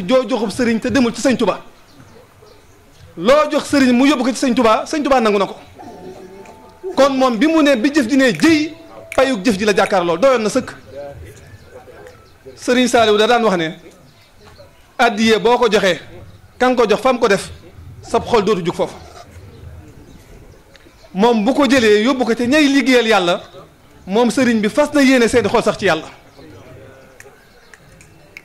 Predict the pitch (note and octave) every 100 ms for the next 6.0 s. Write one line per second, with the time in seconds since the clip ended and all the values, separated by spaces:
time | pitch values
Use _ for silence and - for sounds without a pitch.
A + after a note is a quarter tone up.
0 | _ A3+ A#3 A#3+ A#3+ D4 B3 A3+ A3+ A#3
1 | G#3 A#3 G#3+ A#3+ G#3+ A#3 F3 E3 G#3+ G#3+
2 | A3+ B3 B3 F#3+ - - - - - -
3 | - - - B2+ - _ - - _ _
4 | - - - G3 A#3+ G#3+ A#3 A#3 G#3 G3
5 | E3+ - G#3 C4 C#4 C4+ C#4+ A3 A3+